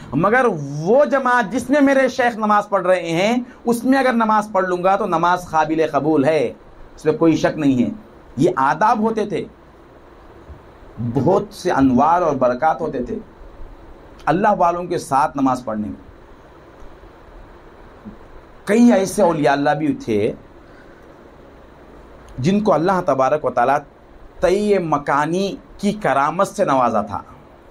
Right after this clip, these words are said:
एक इस्तिलाह है ये, तय मकानी का मतलब मुख्तसर से वक्त में ज़मीन के बड़े-बड़े खित्तों का वो लोग सफ़र कर सकते थे, हज़ारों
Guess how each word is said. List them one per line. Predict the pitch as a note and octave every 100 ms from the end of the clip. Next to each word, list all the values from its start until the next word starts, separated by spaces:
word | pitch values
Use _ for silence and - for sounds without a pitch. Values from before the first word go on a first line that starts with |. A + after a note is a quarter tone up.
| - - - -
एक | D3+ D3
इस्तिलाह | C3+ - C3+ F3+
है | G3 C#3
ये, | G#2+ A2 - - - - -
तय | F3 A#3
मकानी | G#3 F#3+ F3 F3+
का | F3
मतलब | D3 D#3+ F#3+ -
मुख्तसर | F#3+ - - A3 G#3+ A#3+
से | A3 G3+
वक्त | D#3 D3 -
में | A#2+ D#3+ A3+ - - - - - - - - - - - - - A#2
ज़मीन | B2 E3 G#3+ A3 G#3+
के | G#3
बड़े-बड़े | D#3+ A#2+ F3+ A3+ A#3 F#3+ F#3
खित्तों | F#3 D#3+ - E3+
का | D3+ C#3
वो | B2+
लोग | C3+ F3+
सफ़र | - D3 F3
कर | - C3+
सकते | B2 - A#2
थे, | G#2 - - - - - - - - - - - - - - - - - -
हज़ारों | - C#3 G3 A3+ A#3+